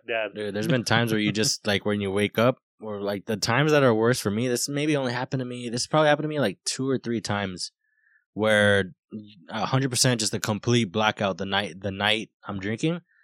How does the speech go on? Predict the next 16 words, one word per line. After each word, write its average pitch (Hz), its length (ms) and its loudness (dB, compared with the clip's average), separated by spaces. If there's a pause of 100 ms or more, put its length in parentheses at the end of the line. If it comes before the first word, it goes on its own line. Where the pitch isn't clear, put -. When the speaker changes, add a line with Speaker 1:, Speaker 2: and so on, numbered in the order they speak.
(120)
Speaker 2:
But 104 180 -4
when 107 120 0
I, 101 100 0
when 101 240 -4
I 98 120 -2
wake 107 200 -2
up 120 120 -2
the 110 80 -6
next 107 220 -6
day, 113 180 0
I 98 120 2
have 95 200 -2
no 104 360 -4
fucking 104 500 -8
clue 110 340 -6
where, 98 280 -6